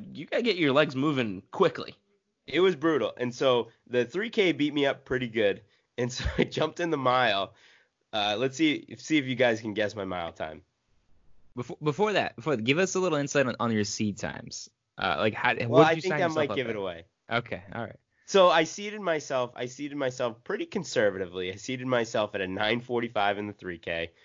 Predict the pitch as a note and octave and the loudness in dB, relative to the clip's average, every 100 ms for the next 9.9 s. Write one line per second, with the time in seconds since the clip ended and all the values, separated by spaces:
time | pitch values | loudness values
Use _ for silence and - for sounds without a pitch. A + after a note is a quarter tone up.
0 | _ - - D3 D#3+ D#3 C3 C3 B2+ A2 | _ -8 2 4 6 4 4 2 0 -2
1 | G#2 G2+ F#2+ F2+ G2+ F#2 F2+ E2+ F2+ _ | -2 -4 -4 -6 -8 -8 -8 -10 -12 _
2 | - - - G#2+ A2+ A2 A2 A2 - - | -16 -10 -4 -2 0 2 2 0 -2 -2
3 | G3 D#3+ C#3+ C3+ C#3 A#2+ - - - D#3 | 0 2 2 2 2 0 -2 -16 -4 -2
4 | D#3 D#3 C3 C#3 C3 A#2 A#2 A#2+ - B2+ | 2 2 4 2 4 2 2 -4 -6 2
5 | B2+ B2+ B2+ A#2 A2 G#2+ G2+ G2 F#2+ _ | 2 2 0 -2 0 0 2 0 -2 _
6 | _ - G#2+ G2 F2+ F#2 B2+ D3+ F#3+ E3 | _ -2 0 0 -2 -8 -8 -4 -2 0
7 | E3 C#3 C3+ A#2+ A2 G#2 A2+ C3 C#3 C3+ | 0 0 0 0 0 2 0 0 -4 -6
8 | C3+ G#2 G2+ G2+ G2+ G2+ A2 A#2+ G#2+ A2+ | -2 0 2 0 0 2 2 2 2 0
9 | A#2+ A2+ A#2+ A#2 - G2 F#2 F#2+ | 0 2 2 2 0 0 0 -2